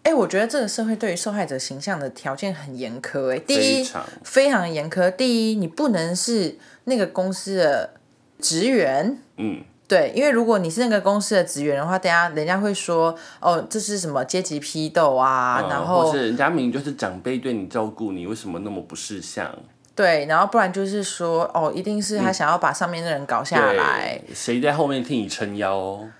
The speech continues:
Speaker 1: 对，或者是说：“哦，想要抢什么东-，职位，然后没有抢到，就反过-，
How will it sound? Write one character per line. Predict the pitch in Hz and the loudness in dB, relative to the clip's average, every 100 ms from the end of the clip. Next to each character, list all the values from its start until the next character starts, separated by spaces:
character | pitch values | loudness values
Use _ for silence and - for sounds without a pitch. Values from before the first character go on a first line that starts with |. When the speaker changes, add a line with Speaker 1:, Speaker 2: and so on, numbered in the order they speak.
| _ _ | _ _
Speaker 1:
对， | 175 175 170 165 151 160 | 4 6 6 4 2 2
或 | 233 | 2
者 | 208 | 2
是 | 220 | 0
说 | 208 208 | 2 2
：“哦， | 208 208 | 4 4
想 | 208 175 | 4 2
要 | 160 208 | 2 2
抢 | 214 196 151 | 2 -2 -4
什 | 151 | -4
么 | 147 143 | -2 0
东-， | 147 117 | 0 -2
职 | - 156 156 | -4 -4 -4
位， | 170 196 160 | 0 0 2
然 | 147 143 | 2 2
后 | 180 | 2
没 | 165 | 0
有 | 160 | -2
抢 | 165 151 113 | -2 -8 -2
到， | 156 151 | 0 0
就 | 175 | -2
反 | - 131 123 | -4 -6 -2
过-， | 170 | -4